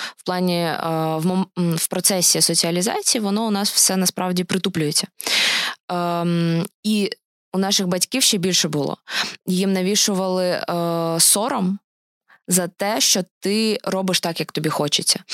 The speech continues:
Да? Тобто зараз у більшості людей досі тригерить слово егоїзм. А це, ну, поправочка, це не егоцентризм. Да? Тобто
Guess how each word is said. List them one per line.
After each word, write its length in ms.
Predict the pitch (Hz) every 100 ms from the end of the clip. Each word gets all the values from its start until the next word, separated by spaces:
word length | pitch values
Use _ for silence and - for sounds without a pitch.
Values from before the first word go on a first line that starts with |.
| - -
Да? 180 | 180 190
Тобто 280 | 202 -
зараз 360 | 175 185 202 208
у 40 |
більшості 420 | 185 214 214 202 185
людей 260 | 180 190
досі 260 | 175 196 190
тригерить 420 | 180 175 175 190
слово 260 | - 185 185
егоїзм. 520 | 160 156 185 180 143 - - - - - _ -
А 100 | 175
це, 280 | - 185 185
ну, 480 | 180 175 170 156 -
поправочка, 540 | 170 - 170 165 - 160
це 140 | 165
не 160 | 160 156
егоцентризм. 720 | 170 165 - 156 165 156 151
Да? 200 | 156 170 - - - -
Тобто 420 | 175 - 175